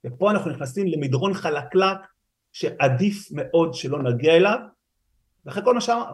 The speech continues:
ואחרי כל ש-, ואחרי שאמרתי את כל זה, אני חושב שחשוב מאוד, בלי להלחיץ, ולא כ-, כי אני רואה שחורות,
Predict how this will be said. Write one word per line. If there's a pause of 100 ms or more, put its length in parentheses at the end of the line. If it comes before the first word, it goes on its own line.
ואחרי
כל
ש-,
ואחרי
שאמרתי
את
כל
זה, (500)
אני
חושב
שחשוב
מאוד, (220)
בלי
להלחיץ, (520)
ולא
כ-,
כי
אני
רואה
שחורות,